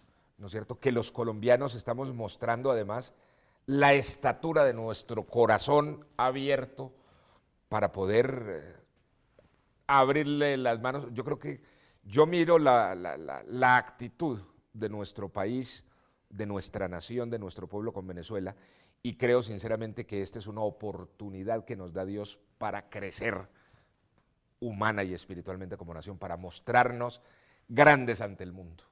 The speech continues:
Es decir, creo que nos vamos a lucir los colombianos,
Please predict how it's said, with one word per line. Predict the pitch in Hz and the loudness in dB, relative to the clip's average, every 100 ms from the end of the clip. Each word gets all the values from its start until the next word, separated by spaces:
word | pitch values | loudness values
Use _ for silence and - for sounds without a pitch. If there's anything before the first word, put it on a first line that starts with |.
| _ _ _ _ | _ _ _ _
Es | - | -14
decir, | 107 104 _ _ _ _ _ - | -12 -12 _ _ _ _ _ -2
creo | 127 | 0
que | 123 | 2
nos | 127 | 0
vamos | 104 120 107 | -2 -4 -8
a | |
lucir | 98 92 - 131 87 | -10 -12 -12 -14 -12
los | 82 80 | -14 -16
colombianos, | - 85 82 87 78 78 | -16 -16 -12 -12 -12 -16